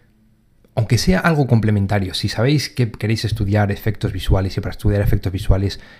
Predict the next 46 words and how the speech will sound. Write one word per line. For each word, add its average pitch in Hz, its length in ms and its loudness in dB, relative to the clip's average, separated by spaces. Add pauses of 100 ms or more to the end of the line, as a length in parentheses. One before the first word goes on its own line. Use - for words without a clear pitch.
(120)
el 104 100 2
mejor 98 260 2
sitio 104 220 -2
para 98 140 0
estudiarlo 95 360 0
es - 120 -6
una 110 180 6
determinada 98 720 0
escuela 98 640 -2
privada 92 640 -2
y 107 100 2
no 98 80 2
es - 100 -6
una 95 120 -4
carrera 95 180 -6
universitaria, 104 600 -2 (260)
da 143 80 0
igual, 147 360 0
intentar 104 360 2
sacaros 107 320 0
una 104 160 2
carrera 98 220 -2
universitaria, 98 500 0
aunque 110 160 2
no 180 100 2
tenga 170 180 0
nada 135 240 2
que - 60 0
ver 113 140 2
con 110 100 2
lo 104 60 0
que 98 80 -6
hacéis, - 200 -2
siempre 131 280 8
os 92 100 0
va 95 40 0
a 92 40 -2
aportar 90 360 -6
algo, - 300 -18 (540)
¿vale? 113 160 0
Siempre 101 300 6
os - 60 10
va - 60 6
a 90 40 -2
aportar - 340 2
algo. - 240 -20